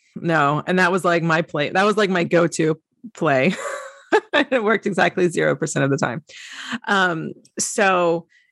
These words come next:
is it an energy thing? I mean, I don't know how long you've listened to my podcast. I, like, this is getting into, like,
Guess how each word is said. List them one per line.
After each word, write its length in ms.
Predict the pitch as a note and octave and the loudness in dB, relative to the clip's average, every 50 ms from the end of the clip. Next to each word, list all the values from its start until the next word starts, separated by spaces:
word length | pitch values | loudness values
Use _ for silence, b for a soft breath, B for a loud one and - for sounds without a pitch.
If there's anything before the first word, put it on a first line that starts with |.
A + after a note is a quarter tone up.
| _ - | _ -6
is 140 | G3 G3 F#3 | -6 0 0
it 100 | G#3 G3+ | 0 0
an 120 | G3+ G3 | 0 -2
energy 460 | - - E3 F3 F3+ F3 - D#3+ D3 | -4 -2 0 0 0 0 2 0 -2
thing? 380 | D3 - - D3 C#3+ C#3+ C#3 - - - | -2 0 0 0 0 0 0 -2 -2 -2
I 80 | G3 | 0
mean, 420 | G3+ G#3 G#3 G3+ G3+ G3+ G3 F3+ - - _ _ _ _ _ _ _ _ _ _ _ _ _ _ _ _ - | 2 2 2 2 2 0 -2 -4 -6 -12 _ _ _ _ _ _ _ _ _ _ _ _ _ _ _ _ -2
I 80 | F#3 | 0
don't 100 | G3 G3+ | 2 2
know 40 | G3 | 2
how 100 | G#3 F#3+ | 2 2
long 180 | F#3 F3+ F3 E3 | 2 2 2 0
you've 80 | F3 | 0
listened 240 | F3 D#3+ F#3 E3+ D#3 | -2 0 0 -2 0
to 80 | - E3 | 0 0
my 80 | D3+ | 0
podcast. 640 | D3 - D3+ D3 - - D#3+ D#3 D#3+ D3+ - - - - - | 2 0 -2 -2 -2 -2 -2 -2 -2 -4 -4 -10 -14 -4 -2
I, 360 | D#3+ D#3 D#3 D#3 D3 - - - _ _ _ _ _ - | 0 0 2 0 0 -2 -4 -10 _ _ _ _ _ -4
like, 160 | F3+ E3+ D3 | -4 2 4
this 140 | F#3+ F#3 F#3+ | 2 2 2
is 120 | G3+ F3+ | 0 0
getting 240 | F3 F#3+ F#3 F3+ F3 | 0 0 2 2 2
into, 240 | F3 E3+ E3 - F3 | 0 -2 0 -2 0
like, 240 | D#3+ D#3+ D#3 D3+ | 0 0 -2 -2